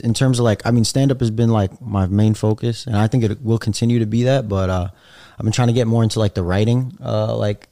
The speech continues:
aspect. 'Cause I feel like, you know, comics, uh, like, you can't just have one thing, 'cause there is so many facets to this.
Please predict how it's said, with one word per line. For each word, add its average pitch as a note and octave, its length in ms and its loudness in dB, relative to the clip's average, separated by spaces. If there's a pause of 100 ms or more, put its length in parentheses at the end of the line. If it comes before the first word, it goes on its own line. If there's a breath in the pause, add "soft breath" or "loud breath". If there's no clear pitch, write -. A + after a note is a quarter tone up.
aspect. A2 520 -4
'Cause C3+ 100 0
I D3+ 80 4
feel F3+ 160 2
like, E3 200 0
you D#3 120 2
know, A#2 140 4
comics, C3 480 -2
uh, G#2 220 0 (360 loud breath)
like, D3+ 100 2
you F#3 120 4
can't G3 320 0
just C3+ 260 0
have C#3 180 0
one B2+ 220 2
thing, C#3 480 -2 (100)
'cause G#2+ 120 -8
there A#2+ 140 0
is B2+ 100 0
so B2+ 100 -4
many A#2 140 0
facets A2+ 520 -4
to D3 140 0
this. D#3 300 0